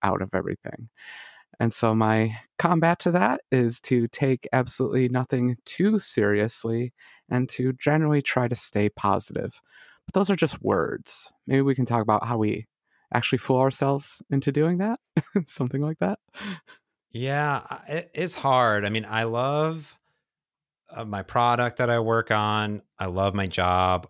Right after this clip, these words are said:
Speaker 2: I love the people in the community. Um, I do think it, it becomes these things that are almost out of your control that really put you down. And it is a lot of times with A P I updates or update season. And, and it's, it's that pressure.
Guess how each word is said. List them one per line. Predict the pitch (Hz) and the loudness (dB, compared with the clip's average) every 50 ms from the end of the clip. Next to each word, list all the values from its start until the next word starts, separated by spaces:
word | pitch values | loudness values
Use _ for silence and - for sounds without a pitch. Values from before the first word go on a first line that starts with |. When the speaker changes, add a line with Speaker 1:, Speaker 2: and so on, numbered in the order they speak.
| _ _ - | _ _ -8
Speaker 2:
I | 87 | -6
love | 87 90 85 85 | -4 -4 -4 -6
the | 90 | -8
people | - - 92 87 - 90 | -10 -8 -8 -6 -6 -6
in | 87 | -6
the | 87 87 | -6 -6
community. | - - 92 85 82 85 85 87 82 87 90 90 90 90 92 - _ _ _ _ _ _ _ _ _ | -8 -8 -6 -4 -4 -2 -2 -2 -2 0 2 2 2 0 -2 -6 _ _ _ _ _ _ _ _ _
Um, | - 87 87 85 85 85 - | -8 -6 -6 -6 -8 -6 -4
I | 113 117 | -4 -4
do | 113 156 180 190 | -2 0 0 0
think | - 226 180 135 | 0 0 0 0
it, | 117 - - | 0 -2 -2
it | 113 107 - - | -6 -6 -6 -6
becomes | 120 - - 156 180 196 202 202 190 - - - - | -8 -4 -2 0 0 0 0 0 -2 -4 -6 -8 -8
these | 117 113 110 120 117 117 117 117 104 101 - - - _ _ _ _ - | -10 -8 -4 -2 -2 0 0 0 -2 -2 -4 -6 -8 _ _ _ _ -8
things | - - 156 170 170 | -4 -2 0 0 2
that | 190 170 | 2 2
are | 143 | 2
almost | 127 127 123 - 123 | 2 0 0 0 0
out | 113 117 113 | 0 0 0
of | 107 110 | 0 -2
your | 110 104 | -2 -2
control | - 104 101 - - 127 139 147 127 101 | -2 -4 -6 -4 -4 -2 -2 0 0 -2
that | 92 - | -2 -2
really | 87 95 98 95 90 | -2 -2 -2 -2 -2
put | - - 107 101 - - | -4 -4 -6 -4 -4 -4
you | 92 | -4
down. | 85 92 104 117 113 85 76 76 76 82 87 - _ _ _ _ _ _ _ _ - | -2 0 0 0 0 0 -2 -4 -8 -10 -12 -14 _ _ _ _ _ _ _ _ -4
And | 98 98 95 92 95 98 104 | -2 0 0 0 0 -2 -2
it | 104 120 | 0 0
is | 123 120 120 - - _ - | 0 0 0 -4 -6 _ -2
a | 101 | 0
lot | 98 101 104 107 | 2 2 2 2
of | - | 0
times | 117 107 95 | 0 -2 -2
with | 92 87 - - | -4 -8 -8 -6
A | 101 98 | -6 -6
P | - - 101 101 | -4 -2 0 2
I | 101 107 107 | 2 4 2
updates | 104 101 - - 104 101 98 98 - - | 2 0 -2 -2 -2 0 0 -2 -4 -6
or | 78 | -6
update | 71 92 - - 104 98 92 - | -6 -6 -4 -4 -4 -4 -2 -4
season. | - - 101 98 104 98 107 104 101 98 98 95 98 - _ - | -6 -4 -2 -2 -2 0 0 0 0 0 0 -2 -4 -8 _ -8
And, | 113 120 - - | -8 -8 -6 -4
and | 123 127 | -4 -4
it's, | 117 - - - | -4 -4 -4 -2
it's | 156 160 - | -2 0 2
that | 220 196 - - | 2 0 0 -2
pressure. | - - 113 113 117 - - 190 202 226 220 196 | -2 0 0 0 0 0 0 0 0 -2 -2 -6